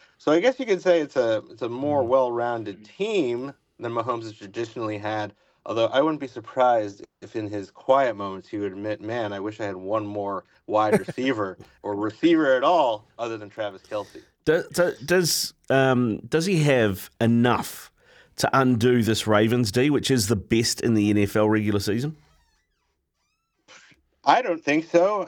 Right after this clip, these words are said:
Speaker 1: <laughs> You know, we were talking about those two teams that just looked much t-, better top to bottom
Speaker 3: Mm.
Speaker 1: than their opponents. One is the forty-niners. The other for me is the Ravens. You mentioned their defense. You know, their quarterback's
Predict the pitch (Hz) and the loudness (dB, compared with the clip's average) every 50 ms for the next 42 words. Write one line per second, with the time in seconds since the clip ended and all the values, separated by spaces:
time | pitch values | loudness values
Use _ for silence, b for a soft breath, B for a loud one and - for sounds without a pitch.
0 | - - - - - - 175 160 175 165 180 180 175 180 165 185 196 214 208 196 | -4 -4 -4 -6 -4 -4 -2 0 2 4 4 4 2 0 0 0 0 0 0 0
1 | 190 160 156 160 147 135 _ _ - - 170 170 165 151 120 b b b b b | -2 -2 -2 -4 -4 -4 _ _ -4 0 2 2 2 2 0 b b b b b
2 | - 160 160 156 143 127 127 120 117 131 135 131 - - 131 127 113 - 113 113 | -4 -2 -2 -2 -2 -4 -10 -12 -8 -10 -10 -10 -8 -6 -6 -6 -6 -6 -10 -4
3 | 120 131 143 143 - - - - _ _ _ - - 143 - 113 110 - 131 135 | 0 2 2 2 0 -4 -20 -20 _ _ _ -16 -16 -16 -14 -10 -2 0 2 2
4 | 131 131 117 107 110 127 123 123 117 - 110 104 113 117 123 127 123 113 104 98 | 2 0 -2 -2 -4 -2 -2 -2 -2 -6 -4 0 2 2 2 2 0 -2 -4 -8
5 | - - - 101 98 95 117 117 113 113 110 107 - - 151 175 185 160 135 - | -14 -12 -8 -4 -4 -2 -2 -2 -4 -4 -4 -6 -6 -4 -4 -2 -2 -4 -6 -8
6 | - - 117 123 135 147 156 170 165 143 151 151 - 143 135 131 131 120 117 117 | -12 -8 -2 0 2 2 2 2 0 -2 -4 -6 -2 -2 -2 -2 -2 -2 -2 -2
7 | 117 120 117 110 107 b b b b b b b - 113 131 202 185 220 214 196 | -2 -2 -6 -8 -8 b b b b b b b -2 2 4 4 2 2 -2 -6
8 | - 170 160 143 143 143 147 143 143 120 127 123 120 120 117 110 98 107 113 110 | -4 -2 -2 -2 -2 -2 -2 -4 -4 -4 -4 -6 -4 -6 -8 -10 -8 -8 -6 -4
9 | 107 117 120 127 135 120 113 110 98 98 92 98 104 107 117 123 127 127 - 151 | -4 -2 -2 -2 -4 -4 -6 -8 -8 -10 -12 -12 -10 -8 -8 -8 -8 -8 -10 -10
10 | 135 117 110 104 98 - 117 131 165 170 214 208 185 185 175 - _ b b b | -10 -8 -8 -8 -8 -8 -6 -6 -6 -4 -4 -4 -4 -4 -6 -8 _ b b b
11 | b b b b - 220 220 269 294 - - - 247 269 254 196 156 131 - _ | b b b b -2 0 0 0 -2 -4 0 2 2 2 2 0 -6 -6 -8 _
12 | _ - _ | _ -20 _